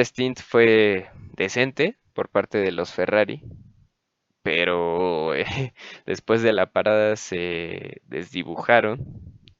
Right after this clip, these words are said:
salieron del, <laughs> del, del,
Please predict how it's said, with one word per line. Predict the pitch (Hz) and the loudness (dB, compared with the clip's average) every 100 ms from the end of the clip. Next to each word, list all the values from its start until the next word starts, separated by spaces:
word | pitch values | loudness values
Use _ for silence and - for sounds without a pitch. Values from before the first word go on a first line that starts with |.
| _ _ | _ _
salieron | - 90 95 135 135 101 | -4 0 4 6 6 4
del, | 92 90 87 76 | 0 0 -6 -6
<laughs> | 127 120 | -4 -4
del, | 120 - - - - - _ | -4 -6 -10 -16 -20 -20 _
del, | - 73 76 69 69 | -10 -8 -6 -8 -12